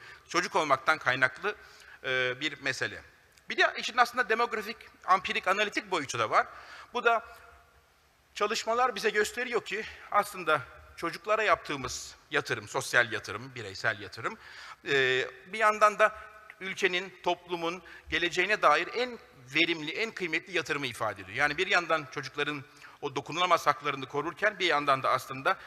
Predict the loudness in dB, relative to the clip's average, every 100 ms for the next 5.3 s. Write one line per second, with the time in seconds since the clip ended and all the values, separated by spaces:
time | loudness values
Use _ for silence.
0 | -18 -10 -8 -6 -6 -2 -2 -2 -4 -4
1 | -4 -2 0 0 0 0 4 4 4 0
2 | -4 -18 -12 0 0 2 4 4 2 -6
3 | -20 -8 -6 4 4 8 8 8 6 0
4 | 2 2 4 2 0 -2 0 0 -2 -6
5 | -4 -4